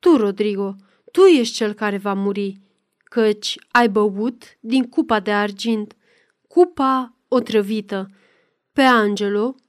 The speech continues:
nu-l mai interesa ce se va mai întâmpla,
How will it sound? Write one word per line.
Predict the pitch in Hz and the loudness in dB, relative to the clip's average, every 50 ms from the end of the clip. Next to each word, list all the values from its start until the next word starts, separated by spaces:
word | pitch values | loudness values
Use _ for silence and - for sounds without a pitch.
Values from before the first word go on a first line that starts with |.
| _ - | _ 0
nu-l | - 302 370 403 415 | 4 6 6 6 4
mai | 403 392 359 | 4 2 4
interesa | 330 285 262 - 254 233 233 226 233 - 247 240 247 247 233 _ _ _ _ _ _ _ _ _ | 4 4 2 2 -2 -2 -2 -2 -2 -2 -2 -2 -2 -2 -6 _ _ _ _ _ _ _ _ _
ce | - - 359 381 | -4 0 0 0
se | 370 - - 269 | 0 0 -2 -4
va | 240 233 220 220 | -2 0 -2 -2
mai | 214 214 208 208 208 | -2 -2 -2 -2 -2
întâmpla, | 202 196 196 - 202 202 196 220 214 208 202 196 | -4 -4 -8 -8 -8 -8 -6 -4 -4 -4 -4 -6